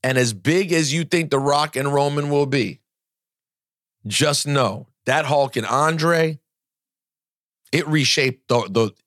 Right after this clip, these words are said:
the whole business as we know it. That, that, that slam, you telling me there's gonna be a moment? Are we gonna get a moment in this match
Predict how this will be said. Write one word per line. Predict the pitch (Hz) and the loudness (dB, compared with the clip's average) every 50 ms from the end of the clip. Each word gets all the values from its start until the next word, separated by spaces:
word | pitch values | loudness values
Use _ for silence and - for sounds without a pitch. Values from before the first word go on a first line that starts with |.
| _ _ _ _ _ _ _ _ _ _ | _ _ _ _ _ _ _ _ _ _
the | - 101 101 | -2 0 2
whole | 104 135 147 165 | 2 2 2 2
business | 143 131 190 233 214 170 131 110 | 2 0 0 0 2 0 0 0
as | 123 120 113 | 0 0 0
we | 127 156 | 0 0
know | 151 175 226 294 220 | 2 2 2 0 0
it. | 160 - _ _ _ _ _ _ _ _ _ _ _ _ _ _ _ _ _ _ _ _ _ _ _ _ _ _ _ | -2 -6 _ _ _ _ _ _ _ _ _ _ _ _ _ _ _ _ _ _ _ _ _ _ _ _ _ _ _
That, | 110 123 151 175 170 131 | -2 0 0 0 0 0
that, | 151 180 202 - - | 0 0 0 -2 -2
that | - 156 180 175 | -2 -2 0 0
slam, | - - - - 160 180 190 220 240 254 302 359 339 - _ _ _ _ _ _ _ _ _ _ _ _ _ _ _ _ _ _ - | -2 -2 -2 -2 0 0 0 2 2 0 0 -2 -4 -10 _ _ _ _ _ _ _ _ _ _ _ _ _ _ _ _ _ _ -2
you | 147 180 196 | -2 0 0
telling | - 240 240 226 220 214 | 0 0 -2 0 -2 -2
me | 214 220 | -2 -2
there's | 214 190 202 190 165 | 0 0 0 0 0
gonna | 160 190 175 175 | 0 0 0 0
be | 160 156 | 2 2
a | 147 | 2
moment? | 135 135 147 160 185 196 208 165 - _ _ | 2 2 2 2 2 0 0 -2 -4 _ _
Are | - 135 139 | -2 0 0
we | 151 202 | 0 0
gonna | 196 247 226 226 | -2 0 0 0
get | 185 196 | 0 0
a | 160 135 | 0 0
moment | 135 139 147 160 175 180 175 156 | -2 -2 -2 0 0 0 -2 -2
in | 147 151 | -2 -2
this | 156 165 170 - | -2 -2 -2 -2
match | 165 151 131 113 - - - - - - | -4 -6 -6 -6 -8 -10 -10 -10 -10 -12